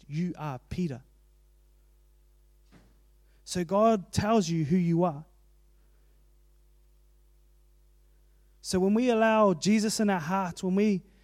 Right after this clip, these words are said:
say, "You are my Lord and Savior," he ends up showing us who we really are.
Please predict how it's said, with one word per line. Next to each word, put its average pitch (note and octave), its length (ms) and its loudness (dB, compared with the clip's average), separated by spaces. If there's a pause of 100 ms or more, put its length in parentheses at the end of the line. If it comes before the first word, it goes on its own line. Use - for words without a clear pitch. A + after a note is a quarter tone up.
(120)
say, F#3+ 280 2
"You F3 360 4
are A3 120 6
my G3+ 200 4
Lord G3+ 260 6
and F#3+ 180 2
Savior," D#3+ 520 -2 (1500)
he A3+ 200 0
ends A#3 160 0
up F#3 120 -2
showing F#3+ 380 -2
us D3 220 -6
who G3 200 2
we F3+ 200 4
really D#3+ 360 0
are. D3 200 -8